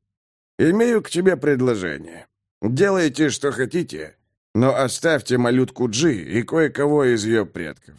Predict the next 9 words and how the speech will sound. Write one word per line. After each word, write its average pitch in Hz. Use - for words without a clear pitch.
До 151
меня 170
не 101
троньте, 76
понятное 82
дело». 73
«Имеешь 165
чем 131
заплатить?» 110